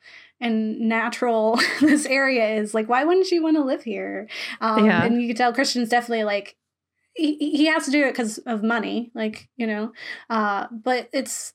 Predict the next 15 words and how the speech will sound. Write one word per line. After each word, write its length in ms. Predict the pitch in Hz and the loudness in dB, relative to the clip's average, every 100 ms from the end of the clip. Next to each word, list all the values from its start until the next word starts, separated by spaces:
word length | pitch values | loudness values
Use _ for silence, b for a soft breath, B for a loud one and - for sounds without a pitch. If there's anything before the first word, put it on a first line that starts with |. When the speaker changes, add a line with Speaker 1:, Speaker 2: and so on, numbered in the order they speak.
| _ | _
Speaker 1:
hard 300 | - 302 311 | -2 0 2
to 100 | 294 | 2
leave 520 | 311 370 339 220 - - | 0 0 -2 -4 -8 -10
the 80 | 220 | -8
place 340 | 226 220 214 | -4 -4 -2
that 120 | 214 | -4
you've 240 | 214 214 214 | -2 -4 -4
called 240 | 214 202 | -6 -4
home 220 | 214 208 | -6 -6
for 120 | - | -8
so 200 | 214 208 | -8 -8
long. 460 | 190 185 190 196 233 | -8 -10 -10 -8 -10
You 260 | 226 214 214 B B B B B _ 214 | -10 -14 -14 B B B B B _ -8
got 60 | |
your, 180 | 202 208 | -6 -8